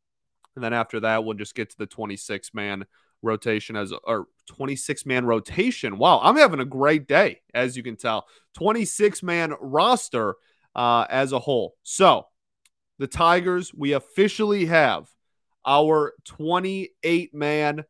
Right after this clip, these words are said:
roster for opening day, and that is what this episode is all gonna be. We're just gonna break down the entire twenty-eight man roster. So let's get into it. Where do we even start?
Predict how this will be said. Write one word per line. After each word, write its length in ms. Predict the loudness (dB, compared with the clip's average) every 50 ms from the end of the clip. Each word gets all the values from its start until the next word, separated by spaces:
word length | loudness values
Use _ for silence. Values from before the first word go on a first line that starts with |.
| _ _ _ _ _ _ _ _ _ -6
roster 720 | 2 6 6 8 6 6 2 -2 -2 -2 -2 -2 -2 -4 _ _
for 440 | _ -4 0 2 2 4 4 2 2
opening 480 | 0 0 0 -2 -4 -6 -6 -6 -6 -4
day, 380 | -2 -2 0 0 0 -2 -4 -8
and 160 | -10 -8 -4
that 160 | -2 0 0 0
is 160 | -2 -2 -2
what 160 | -4 -4 -2
this 200 | -4 -8 -6 -4
episode 480 | -4 -4 -4 -6 -8 -6 -4 -4 -2 -4
is 120 | -6 -6 -2
all 240 | 2 4 4 4 4
gonna 180 | 2 -2 -4 -4
be. 220 | -4 -4 -4 -4
We're 140 | -4 -6 -8
just 180 | -8 -10 -8
gonna 160 | -8 -8 -6 -6
break 380 | -2 0 0 0 0 -2 -2
down 280 | -2 -2 -2 -2 -2 -4
the 140 | -6 -8 -8
entire 500 | -8 -12 -6 -2 0 2 2 2 0 -2
twenty-eight 560 | -6 -8 -8 -8 -6 -6 -4 -4 -4 -4 -6
man 240 | -8 -8 -8 -8 -4
roster. 600 | -2 0 0 0 -2 -4 -6 -6 -4 -4 -6 -8 _ _ _ _ _ _ _ _ _ _ _ _
So 140 | 2 8 8
let's 160 | 8 8 8
get 160 | 4 0 0
into 260 | 0 0 0 -2 -2
it. 120 | -2 -2 -6 _ _ _ _ _ _ _
Where 160 | 0 2 2 2
do 80 | 2
we 120 | 2 -2 -2
even 220 | -4 -6 -8 -10
start? 560 | -12 -14 -14 -12 -8 -4 -2 0 0 -2 -4